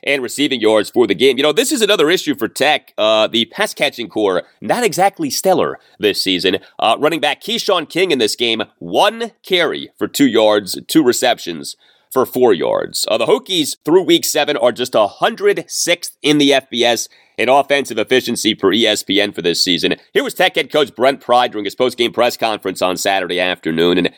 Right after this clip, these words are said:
then you'll hear a follow-up exchange with columnist David Teal of Richmond dot com.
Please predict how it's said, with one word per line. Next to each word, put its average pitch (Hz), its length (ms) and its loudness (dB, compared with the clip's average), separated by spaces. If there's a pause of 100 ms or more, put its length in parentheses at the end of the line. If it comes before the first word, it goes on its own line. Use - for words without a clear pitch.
then 196 140 -2
you'll 247 120 -6
hear 180 140 0
a 143 60 -2
follow-up 147 460 -2
exchange 92 560 -2 (140)
with 104 180 2
columnist 113 480 -2
David 120 320 0
Teal 71 460 -2 (120)
of 87 180 -2
Richmond 101 420 0
dot 87 220 0
com. 50 440 -4